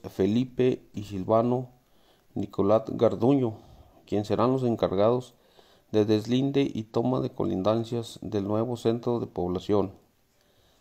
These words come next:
La carreta de don Santiago Rodarte los transporta. Después de un largo viaje se vislumbra su objetivo, la hacienda de Vergara, y más emoción se siente al llegar al punto definitivo.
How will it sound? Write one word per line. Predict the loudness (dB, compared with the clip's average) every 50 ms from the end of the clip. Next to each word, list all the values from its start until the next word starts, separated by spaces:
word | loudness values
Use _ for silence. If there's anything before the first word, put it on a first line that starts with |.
| _ _
La | -2 0 0 0 0
carreta | 0 0 0 0 -2 -2 -2 -2 0
de | 0 0 0
don | 0 0 -2 -2
Santiago | -2 -4 -4 -2 2 2 4 4 4 2
Rodarte | 2 4 4 4 4 2 -2 -4 -2 -2 -2 -4 -6 _ _ _ -8
los | -6 -6 -6 -6
transporta. | -8 -10 -10 -10 -6 0 2 2 2 0 -2 -14 -14 -14 -14 -18 -20 -20 -20 -20 -20 -20 -20 -20 -20 -20 -20 _ _ _ _ _ -20 -20 -20 _ _ _ _ _ _ _ _ _ _ _ _ _ _ -20 -20 -20 -20 -20 -20 -20 -20 -20 _ _ _ -8
Después | -8 -8 -4 0 2 2 4 4
de | 4 2
un | 4 4
largo | 2 2 0 -2 -2
viaje | 0 2 4 4 2 2 0 0 0 -2 -4 -14
se | -8 -2 -2 -2
vislumbra | 0 -2 -4 -4 -2 -2 -2 0 0 0 0 -2
su | 0 -2 -6
objetivo, | -6 -6 -6 -10 -10 -6 -6 -6 -6 -6 -8 -12 -14 -18 _ _ -20 -20 -20 -20 -20 _ _ _ _ _ _ _ _ _
la | -2 0 0
hacienda | 0 0 0 -2 0 0 0 0
de | 0 2
Vergara, | 0 0 0 0 0 0 0 0 -4 -10 -18 -20 -20 _ _ _ _ _ _ _ _
y | -6 -2
más | 0 0 0 -2 -2
emoción | -4 -4 -4 -2 -2 -2 -2 -2
se | -4 -8 -8
siente | -4 -2 -2 -2 -2 -2 -4 -4
al | -4 -2
llegar | 0 0 0 0 0 0 -2
al | -4 -4 -4 -4
punto | -6 -6 -6 -6 -4 -6 -6
definitivo. | -6 -6 -6 -8 -8 -8 -8 -8 -8 -8 -8 -8 -10 -16